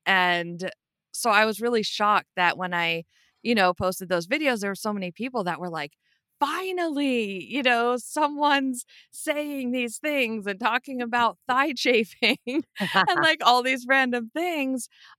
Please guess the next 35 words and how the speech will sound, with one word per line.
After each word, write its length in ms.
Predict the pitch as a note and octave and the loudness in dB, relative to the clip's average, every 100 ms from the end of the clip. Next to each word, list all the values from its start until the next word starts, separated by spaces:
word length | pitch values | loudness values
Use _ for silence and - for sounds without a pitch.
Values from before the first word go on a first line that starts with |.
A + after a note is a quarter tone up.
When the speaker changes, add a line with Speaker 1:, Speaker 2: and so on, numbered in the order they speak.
| - | 0
Speaker 1:
Um, 580 | C4 C4 B3 A#3+ A#3 - _ _ _ - | 4 4 4 0 -4 -6 _ _ _ -4
I 160 | B3 | -2
just 180 | D4 D4 | -2 -4
didn't 220 | D4 C#4+ A3 | -6 -6 -2
think 200 | B3 A3+ | -2 0
that 180 | A3+ F3+ | -2 0
it 200 | G#3 F#3+ | -2 -2
would 500 | G3+ G#3 G3+ G3 F3+ | -2 0 2 2 0
really 240 | G#3 G3+ | -2 -2
blow 260 | F#3 F#3+ F3+ | 0 2 4
up 220 | E3+ F#3+ - | 6 4 0
to 380 | - F3 E3+ D#3 _ _ _ _ | -4 -4 -4 -10 _ _ _ _
what 360 | F3+ G3 G3+ | -8 -2 0
it 160 | F#3+ D#3 | 0 -2
did 320 | F#3 G3 G#3+ | -4 -2 -2
and 200 | F3+ F#3 | -2 -4
what 160 | F#3 F3+ | -2 -4
it's 160 | D3+ - | -6 -10
still 300 | - A#3 G#3+ | -4 -2 0
doing. 460 | E3 G2+ A#2+ C3+ _ _ _ _ _ | -4 -6 -6 -8 _ _ _ _ _
Um, 560 | G3 G3 F3+ D#3+ D#3+ D#3 - | 0 2 2 0 -6 -12 2
that's, 340 | G#3+ B3 - | 4 4 2
like, 220 | A#3+ G#3 - | 0 0 0
what 180 | G3 D#3 | -2 -2
really 220 | F#3+ F#3 | -2 -2
surprises 600 | F#3 F3 F3+ E3 D#3 D3 | -4 -6 -4 -4 -6 -14
me, 400 | D#3+ D#3+ A#2+ D3+ - - | -10 -6 -6 -8 -12 -8
um, 300 | E3 D3+ D#3 | -6 -6 -4
but 140 | F3 | 0
I 180 | F3 G#3+ | 2 0
love 400 | E3+ F3 F3+ E3+ - | 0 2 4 2 -4
every 280 | D#3+ D#3+ D#3 | -6 -4 -8
second 360 | E3+ F#3+ F#3 | -8 -6 -8
of 140 | D3+ C#3+ | -10 -6
it. 220 | D3+ F3+ | -6 -6